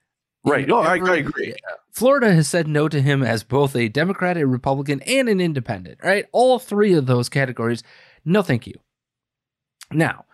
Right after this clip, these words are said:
Speaker 2: he's won a couple of races as a Republican and I believe as an independent, but th-, they said no thank you eventually to him in massive droves. Um, but there are two names. Beto, you know, Robert Francis O'Rourke, right?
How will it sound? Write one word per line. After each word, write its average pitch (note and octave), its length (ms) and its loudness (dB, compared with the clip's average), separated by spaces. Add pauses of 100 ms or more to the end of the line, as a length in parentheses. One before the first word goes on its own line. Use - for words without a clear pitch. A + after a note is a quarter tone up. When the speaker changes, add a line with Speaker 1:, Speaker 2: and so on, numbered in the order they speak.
Speaker 2:
he's B2 320 -2
won D3+ 640 0
a B2 40 -8
couple A#2 300 -4
of G#2 140 -6
races G#2 480 -6 (260)
as A#2 220 -2
a A2+ 80 2
Republican G#2+ 520 -4
and G#2 100 -8
I F#2+ 40 -10
believe G#2+ 320 -8
as G#2 140 -10
an F#2+ 80 -10
independent, G2+ 680 -6
but - 240 -8 (140)
th-, - 200 -14
they A#2+ 140 -4
said B2 200 0
no A#2 140 0
thank A2 280 -6
you F#2+ 240 -8 (340)
eventually A2+ 520 -2
to F2 120 -14
him F2 300 -14 (380)
in A2+ 220 0
massive A2 400 -2
droves. C#2+ 420 -12 (520)
Um, A#2 440 -2 (960)
but D#3+ 180 0
there F#3 140 4
are F3+ 120 2
two G3+ 200 0
names. A2+ 360 -2 (520)
Beto, B2 400 0 (180)
you A#2+ 80 -4
know, B2 200 0
Robert A#2+ 280 -4
Francis C3 400 -6
O'Rourke, A#2 460 -8 (100)
right? A#2+ 260 -4